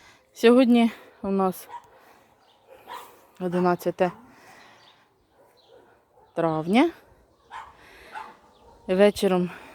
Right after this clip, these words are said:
рішила виполоть картопельку. Ми її садили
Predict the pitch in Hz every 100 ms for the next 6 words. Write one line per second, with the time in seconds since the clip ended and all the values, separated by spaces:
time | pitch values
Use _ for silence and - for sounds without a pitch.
0 | - - 180 180 - 202 202 196 - -
1 | - - - - - - - - _ _
2 | - - - 180 185 180 180 180 - 175
3 | - 156 - 147 - 147 - - - -
4 | - - _ _ - 185 175 170 165 170
5 | 170 165